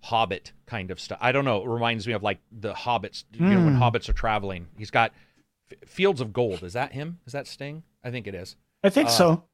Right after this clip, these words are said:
Speaker 1: Rod
Speaker 2: Yeah.
Speaker 1: Stewart, randomly, who I don't even listen to, but there was
Speaker 2: Oh,
Speaker 1: a
Speaker 2: Rod
Speaker 1: Rod Stu-
Speaker 2: Stewart, yeah.
Speaker 1: Yeah, I like
Speaker 2: Some
Speaker 1: Rod
Speaker 2: good
Speaker 1: Stewart.
Speaker 2: stuff.
Speaker 1: I just don't track him. But there was a random song that was popular, Forever Young,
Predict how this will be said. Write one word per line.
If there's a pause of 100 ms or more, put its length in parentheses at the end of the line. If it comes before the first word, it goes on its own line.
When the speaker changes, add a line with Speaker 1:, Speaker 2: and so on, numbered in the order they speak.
(160)
Speaker 1:
Rod
Speaker 2:
Yeah.
Speaker 1:
Stewart,
randomly,
who
I
don't
even
listen
to,
but
there
was
Speaker 2:
Oh,
Speaker 1:
a
Speaker 2:
Rod
Speaker 1:
Rod
Stu-
Speaker 2:
Stewart,
yeah.
Speaker 1:
Yeah,
I
like
Speaker 2:
Some
Speaker 1:
Rod
Speaker 2:
good
Speaker 1:
Stewart.
Speaker 2:
stuff.
Speaker 1:
I
just
don't
track
him. (100)
But
there
was
a
random
song
that
was
popular, (360)
Forever
Young,